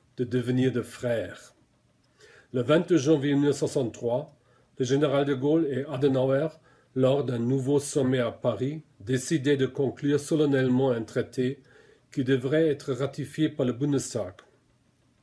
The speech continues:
Une déclaration commune de De Gaulle et d'Adenauer, en tête du traité de l'Élysée,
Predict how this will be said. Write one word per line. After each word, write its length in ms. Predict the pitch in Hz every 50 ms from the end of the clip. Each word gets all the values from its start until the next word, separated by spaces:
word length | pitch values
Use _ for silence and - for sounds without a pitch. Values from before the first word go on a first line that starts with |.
| _ _ _ _ _ _ _ _ _ _ _ _ _ _ _ _ _ _ _ _ _ _ _ 202
Une 140 | 156 127
déclaration 640 | 123 139 160 156 185 180 147 165 156 - - 190 185
commune 400 | - - 175 160 151 156 165 170
de 80 | 156 139
De 160 | 123 131 131
Gaulle 320 | 117 123 135 143 160 151
et 60 | 131 110
d'Adenauer, 720 | 113 135 135 131 147 131 131 127 127 127 127 139 156 165 - - _ _ _ _ _ _ _ -
en 140 | 127 131
tête 400 | 110 - - 180 175 - - - -
du 140 | 127 123 -
traité 340 | - - 135 - - - 156
de 100 | 139 139
l'Élysée, 680 | 123 127 123 120 120 120 107 104 120 127 135 147 151